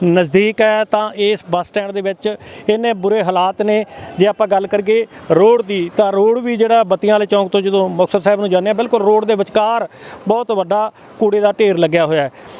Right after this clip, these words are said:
ਤਾਂ ਜਿੱਥੋਂ ਦੀ ਲੋਕਾਂ ਨੇ ਲੰਘਣਾ ਹੈ, ਜਿਵੇਂ ਹੁਣ ਇਹਨਾਂ ਨੇ ਦੱਸਿਆ ਹੈ ਕਿ ਕਿਤੇ ਨਾ ਕਿਤੇ ਲੋਕਾਂ ਨੂੰ ਵੀ ਚਾਹੀਦਾ ਹੈ ਤੇ ਨਾਲ ਸਰਕਾਰਾਂ ਨੂੰ, ਜ਼ਿਲ੍ਹਾ ਪ੍ਰਸ਼ਾਸਨ ਨੂੰ ਜ਼ਰੂਰ ਸੋਚਣਾ ਚਾਹੀਦਾ ਹੈ। ਆਹ ਦੇਖ ਲਓ, ਤੁਸੀਂ ਤਸਵੀਰਾਂ ਦੇਖਦੇ ਹੋ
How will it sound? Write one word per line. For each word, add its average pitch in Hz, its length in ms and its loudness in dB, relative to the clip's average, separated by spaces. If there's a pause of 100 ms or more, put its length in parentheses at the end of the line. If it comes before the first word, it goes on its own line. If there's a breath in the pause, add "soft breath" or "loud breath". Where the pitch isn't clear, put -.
(100)
ਤਾਂ 240 140 0
ਜਿੱਥੋਂ 226 280 -4
ਦੀ 240 80 -2
ਲੋਕਾਂ 214 320 -2
ਨੇ 208 100 0
ਲੰਘਣਾ 208 280 2
ਹੈ, 202 120 2
ਜਿਵੇਂ 208 200 0
ਹੁਣ 208 160 4
ਇਹਨਾਂ 208 180 2
ਨੇ 202 60 -2
ਦੱਸਿਆ 196 300 2
ਹੈ 202 120 0
ਕਿ 220 120 -4
ਕਿਤੇ 226 200 -2
ਨਾ 247 60 0
ਕਿਤੇ 254 400 0 (140)
ਲੋਕਾਂ 220 380 2
ਨੂੰ 269 80 0
ਵੀ 262 100 -2
ਚਾਹੀਦਾ 240 320 0
ਹੈ 247 140 2 (360 loud breath)
ਤੇ 226 80 2
ਨਾਲ 208 320 0
ਸਰਕਾਰਾਂ 208 500 0
ਨੂੰ, 220 180 -2 (320)
ਜ਼ਿਲ੍ਹਾ 214 280 2
ਪ੍ਰਸ਼ਾਸਨ 190 520 -2
ਨੂੰ 190 160 -4
ਜ਼ਰੂਰ 208 240 0
ਸੋਚਣਾ 175 360 -2
ਚਾਹੀਦਾ 165 280 2
ਹੈ। 160 80 4
ਆਹ 175 100 2
ਦੇਖ 180 200 2
ਲਓ, 208 200 0 (380 loud breath)
ਤੁਸੀਂ 208 200 0
ਤਸਵੀਰਾਂ 202 420 0
ਦੇਖਦੇ 196 280 0
ਹੋ 226 140 0